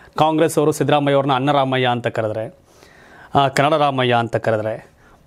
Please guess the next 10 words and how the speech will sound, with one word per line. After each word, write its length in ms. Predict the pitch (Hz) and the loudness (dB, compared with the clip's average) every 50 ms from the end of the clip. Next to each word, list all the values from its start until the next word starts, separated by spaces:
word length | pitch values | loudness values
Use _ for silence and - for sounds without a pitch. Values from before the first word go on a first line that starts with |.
| - 123 | -4 0
ಭಾಗ್ಯಗಳ 420 | 120 127 147 147 156 151 147 143 139 | 0 2 2 2 0 2 2 2 2
ರಾಮಯ್ಯ 340 | 131 127 127 131 127 120 | 2 0 0 0 -2 -2
ಅಂತ 180 | 120 117 117 113 | -2 -2 -4 -4
ಕರೆದ್ರೆ, 300 | - 110 107 - - - | -6 -8 -8 -8 -8 -6
ವಿಪಕ್ಷದವ್ರು 500 | 208 160 165 160 175 160 - 160 151 139 | -2 -2 0 0 0 -2 0 0 0 0
ಅವ್ರನ್ನ 240 | 139 135 170 160 139 | 0 0 0 0 2
ದರಿದ್ರ 280 | 160 185 196 165 190 | 2 0 2 2 2
ರಾಮಯ್ಯ 400 | 170 156 143 135 135 135 127 123 | 2 2 0 0 -2 -2 -2 -2
ಅಂತ, 200 | 117 113 120 - | -4 -4 -4 -2
ಆ, 1040 | 180 185 156 - - - - - - - - - - - - - - - - - | -2 -2 -2 -4 -8 -14 -20 -20 -20 -20 -20 -20 -20 -20 -12 -6 -4 -2 0 0